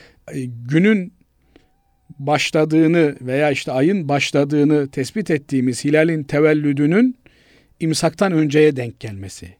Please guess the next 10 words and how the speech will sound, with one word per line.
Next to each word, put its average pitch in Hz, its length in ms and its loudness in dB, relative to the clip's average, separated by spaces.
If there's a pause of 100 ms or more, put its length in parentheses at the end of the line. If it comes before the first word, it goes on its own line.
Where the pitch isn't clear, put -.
(720)
gerekiyor. 113 520 -6
Burada, 165 460 0 (340)
e, - 220 -10
imsakı 156 600 0
hangi 175 580 2
ülkenin 143 420 -2
imsakı 139 480 0
olarak 131 400 0
aldığınız 135 560 0
da 101 180 -6